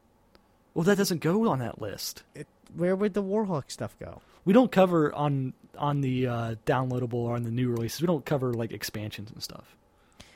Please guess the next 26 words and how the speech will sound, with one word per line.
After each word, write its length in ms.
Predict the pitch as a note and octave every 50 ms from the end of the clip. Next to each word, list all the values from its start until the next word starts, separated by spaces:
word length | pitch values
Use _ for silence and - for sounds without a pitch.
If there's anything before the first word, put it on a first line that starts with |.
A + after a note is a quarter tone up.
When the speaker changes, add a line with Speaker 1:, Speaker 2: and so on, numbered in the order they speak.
| _ _ _ _ -
Speaker 2:
Oh. 760 | A2+ A2+ A2+ A#2+ A#2+ A#2 A2+ A2+ A2+ A2 G#2+ G2+ G2 F2+ F2+
Speaker 1:
So 120 | - - F3
that 80 | F#3
would 100 | G3 F#3+
go 100 | F3 F3+ D#3+
in 40 |
the 60 | C#3 A#2+
Sony 400 | - - - C#3 D#3 E3+ B2+ -
section 340 | - G#2+ F#2+ - - F#2+
that 80 | F#2+ -
we 80 | - A2
can, 240 | - A2+ A2+ G#2+ - -
we 80 | B2
can 80 | A#2 A#2
get 160 | A2 A2+ -
through 260 | - - A#2 A2 A2+ -
here 140 | B2 A#2 A2
in 60 | G#2+
a 40 | G2
minute. 200 | G2+ B2 C#3+ C#3
Speaker 2:
Well, 260 | D3 C#3 C3 B2 F#2 C3
yeah, 160 | C3+ B2 A#2
we'll 140 | A#2+ A#2+ B2+
get 160 | C3+ C3+ B2
to 80 | - C3+
that 220 | B2 A#2 A2+ -